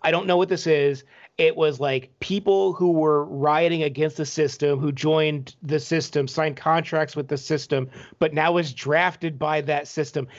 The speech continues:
It, it, it doesn't make sense. And all of a sudden, it, it's not T-Bone or T-Bar, whatever the hell his <laughs> name, T-Bone, I think, was Seinfeld,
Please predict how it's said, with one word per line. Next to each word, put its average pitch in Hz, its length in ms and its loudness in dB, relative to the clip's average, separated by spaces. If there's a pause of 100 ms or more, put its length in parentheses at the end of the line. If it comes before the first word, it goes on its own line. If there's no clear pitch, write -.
(120)
It, - 320 -6
it, 147 180 0
it 143 160 0
doesn't 165 260 0
make 147 200 -2
sense. 123 420 -6 (320)
And 147 260 -2
all 165 200 4
of 156 60 -2
a 160 40 2
sudden, 156 480 0
it, 147 220 0
it's 143 200 -4
not 160 280 -4
T-Bone 160 580 0
or 131 80 -4
T-Bar, 151 580 0
whatever 151 220 -2
the 135 60 -2
hell 143 180 -2
his 135 140 -4
<laughs> - 0 -
name, 151 240 -8
T-Bone, 156 380 0
I 147 60 -2
think, 139 140 -4
was 135 160 -4
Seinfeld, 131 460 -4